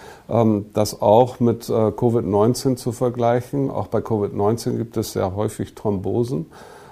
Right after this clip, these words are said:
äh, und Gerinnungsstörungen. Die sind viel, viel häufiger als das, was wir jetzt bei der Impfung gesehen haben. Also wenn sich, äh, Menschen infizieren, haben sie ein viel ho-,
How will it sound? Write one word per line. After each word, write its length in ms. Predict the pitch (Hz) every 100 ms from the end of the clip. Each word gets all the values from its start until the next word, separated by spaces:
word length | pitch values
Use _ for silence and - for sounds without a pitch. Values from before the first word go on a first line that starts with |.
| -
äh, 60 |
und 380 | 107 104 101 104
Gerinnungsstörungen. 1300 | 113 104 110 117 113 - 120 123 123 131 127 117 -
Die 100 | 120
sind 220 | 131 127
viel, 200 | 135 147
viel 280 | 117 127 107
häufiger 580 | 117 139 135 113 107 80
als 280 | 101 98
das, 260 | - 107 -
was 200 | 110 -
wir 140 | 107
jetzt 260 | 107 101 -
bei 140 | 98
der 160 | 98 98
Impfung 480 | 113 139 113 95 90
gesehen 460 | 90 92 95 92
haben. 420 | 87 95 98 95 98
Also 340 | - 104 101 95
wenn 200 | 104 117
sich, 260 | 113 -
äh, 180 | 110 110
Menschen 420 | 104 107 110 120
infizieren, 540 | 104 104 98 - 120 113
haben 140 | 113
sie 100 | 117
ein 140 | 107
viel 380 | 113 - 151 135
ho-, 260 | 113 113